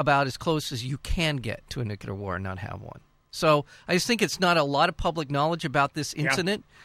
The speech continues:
Speaker 1: but it's something I think that we need to kind of keep in mind how close we, we have come to actually ending life as we know it in the, in the northern hemisphere.
Speaker 2: And let that be a lesson to children out there that,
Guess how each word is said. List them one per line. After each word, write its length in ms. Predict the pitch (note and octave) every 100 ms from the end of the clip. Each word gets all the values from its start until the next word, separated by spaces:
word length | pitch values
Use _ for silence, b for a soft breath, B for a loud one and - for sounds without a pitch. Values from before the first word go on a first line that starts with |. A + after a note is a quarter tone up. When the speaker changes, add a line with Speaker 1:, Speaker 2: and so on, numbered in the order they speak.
| B B
Speaker 1:
but 120 | - C3+
it's 100 | -
something 340 | D3+ C#3+ D3
I 80 | C3+
think 200 | - C#3
that 120 | B2 B2
we 100 | C3+
need 220 | C3 B2
to 60 |
kind 220 | - B2 A#2+
of 80 |
keep 200 | - C3 A2+
in 100 | A2+
mind 340 | A2 A2 A2+
how 200 | B2+ B2
close 400 | - C3 A#2+ -
we, 380 | A#2 A2+ A2 - _ _ _ _ -
we 160 | B2 A#2
have 260 | A2+ G2+
come 360 | - A2 F#2+ G#2+ _ _ _ -
to 80 | G2+
actually 380 | G#2 - G2 G2
ending 420 | G2+ G2 F#2+ A2 b b b -
life 260 | A2 G#2+ C3
as 100 | B2
we 100 | G#2+
know 140 | G2+
it 60 | G#2
in 100 | G2+
the, 100 | G2+ -
in 100 | -
the 160 | G2+ G2+ A2
northern 480 | A2 G#2+ G#2 G2+ - b b b -
hemisphere. 640 | A#2+ G#2 - - F2+ D#2 _
Speaker 2:
And 140 | C3+
let 140 | C#3 C#3
that 200 | D3 B2
be 120 | C#3
a 60 | B2
lesson 440 | A#2+ - A#2 A2 -
to 120 | A#2
children 440 | - B3 D#3 B2+
out 180 | A#2+ A#2
there 240 | B2 A2+
that, 160 | A#2